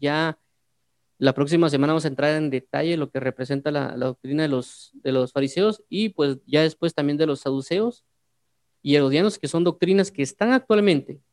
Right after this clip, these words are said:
y que vivimos y que no pensamos que la estamos viviendo.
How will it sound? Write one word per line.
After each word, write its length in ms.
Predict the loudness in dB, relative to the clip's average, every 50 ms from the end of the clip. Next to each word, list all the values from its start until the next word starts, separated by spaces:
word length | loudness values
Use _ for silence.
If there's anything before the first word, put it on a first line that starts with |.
| _ _
y 120 | -8 -6
que 140 | -4 -2 -2
vivimos 720 | 0 0 0 0 2 4 6 6 6 4 2 0 -8 -18 _ _ _ _ _ _ _ _ -12
y 100 | -8 -2
que 100 | 0 2
no 260 | 4 4 4 2 2
pensamos 440 | 0 -2 -2 -2 -2 -2 -4 -4 -6
que 60 | -6
la 60 | -8 -6
estamos 280 | -6 -4 -4 -2 -2
viviendo. 380 | -2 -4 -6 -6 -8 -10 -12